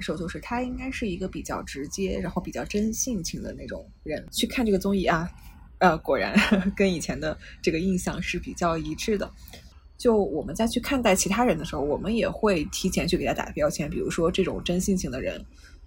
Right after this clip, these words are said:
我就认为他是格格不入的，他是不屈服、不妥协的，他是面对所有的他不认可的事情都是会大胆发声，然后不苟同的。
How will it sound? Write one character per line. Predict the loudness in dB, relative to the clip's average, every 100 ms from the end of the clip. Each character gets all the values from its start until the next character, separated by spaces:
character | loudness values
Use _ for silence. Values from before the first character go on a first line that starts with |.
| -20 -20 -20 -8
我 | -4
就 | 6 6
认 | 8 4
为 | 2 -4 -6 -10 -20 -20 -20 -20 -20 -8
他 | -4 0 0
是 | -2 -4
格 | -4 -4
格 | -4
不 | -4
入 | 0 0
的， | 0 -4 -12 -20 -20 -12
他 | -2 0
是 | 2 0
不 | -2 -4
屈 | -4 -2 -2
服、 | -4
不 | -6 -4
妥 | -4
协 | -2 -4 0
的， | -2 -2 -14 -20 -20 -20 -12
他 | 0 0
是 | 2 2
面 | 4 4
对 | 4 2
所 | 0 -2 2
有 | 2
的 | 2 -2 -2 -10 -20 -20 -20 -20 -8
他 | -2 0 -2 -6 -20 -12
不 | -2 6
认 | 6 6
可 | 2
的 | -2
事 | -4
情 | -2 -2 2
都 | 4 4
是 | 2
会 | 2 2 0
大 | 2 2 2
胆 | -2 -4
发 | -2 0
声， | 0 0 0 0
然 | -2
后 | 0 -2 -2 -6 -20 -20 -20 -20 -20 -16 -4
不 | -2
苟 | 0 2 0
同 | -2 -8 -4
的。 | -4 -6